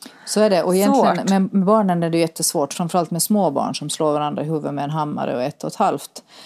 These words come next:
Speaker 1: Och, och då finns det ju en social kod att man ska säga till sitt barn att gå nu till, till Kalle och säg förlåt, fast den inte about kan prata. För att det finns en kod inom den vuxna sfären att det är så man gör. Man tränar barnen i det här.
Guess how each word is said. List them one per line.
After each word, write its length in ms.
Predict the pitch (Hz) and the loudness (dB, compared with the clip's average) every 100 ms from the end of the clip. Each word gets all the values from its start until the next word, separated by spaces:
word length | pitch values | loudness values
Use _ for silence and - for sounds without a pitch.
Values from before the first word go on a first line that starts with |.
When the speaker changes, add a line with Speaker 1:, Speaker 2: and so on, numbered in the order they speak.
| - - - - | -20 -20 -16 -8
Speaker 1:
Och, 140 | 143 139 | -6 -2
och 80 | 185 | 0
då 220 | 196 202 - - | 2 2 -2 -6
finns 280 | - 208 196 | 0 2 2
det 60 | 180 | 0
ju 20 | |
en 80 | 160 | -2
social 420 | 165 - 165 151 | -2 0 2 2
kod 560 | - - 214 135 - - | 0 2 2 2 -2 -4
att 160 | 156 - | -4 -2
man 500 | 165 156 151 127 147 | -4 -4 -6 -8 -10
ska 160 | - | -4
säga 380 | 170 196 190 160 | -2 0 2 0
till 160 | - 143 | -2 -6
sitt 200 | 127 - | -6 -4
barn 340 | 147 123 - | -4 -2 -4
att 140 | 139 - | -8 -8
gå 280 | 170 160 147 | -2 -2 -2
nu 180 | 139 | -6
till, 320 | 131 - - 156 - _ _ _ _ _ _ | -8 -6 -6 -10 -16 _ _ _ _ _ _
till 140 | 160 | -10
Kalle 480 | - 156 127 127 156 - | -2 -2 0 -2 -4 -8
och 140 | 170 | -8
säg 240 | - 131 139 | -4 -4 -4
förlåt, 680 | - 160 131 113 - - - 190 196 | -2 0 0 -2 -6 -14 -12 -14 -8
fast 200 | 175 160 | -6 -6
den 140 | 147 | -6
inte 200 | 147 - - - | -8 -10 -12 -8
about 360 | 156 151 156 | -4 -4 -4
kan 160 | - 160 | -6 -6
prata. 480 | 185 165 147 156 160 _ _ _ - _ | -2 -2 -2 -8 -10 _ _ _ -20 _
För 120 | - 160 | -2 -2
att 140 | 156 | 0
det 80 | 156 | -2
finns 240 | 175 160 | -2 -2
en 80 | 160 | -4
kod 340 | - 165 151 | -2 0 2
inom 380 | 156 175 160 147 | 0 -2 -2 -4
den 100 | 147 | -4
vuxna 320 | 165 170 - | -4 -6 -8
sfären 460 | - - - - - | -8 -6 -6 -6 -8
att 120 | - | -10
det 60 | 143 | -8
är 20 | |
så 200 | - - | -6 -6
man 160 | 123 147 | -4 -4
gör. 220 | - 156 156 - | -4 -8 -12 -8
Man 120 | 165 | -8
tränar 300 | - 147 67 | -6 -6 -6
barnen 400 | - - 139 143 | -6 -6 -8 -8
i 60 | - | -10
det 80 | 160 | -8
här. 220 | 160 | -8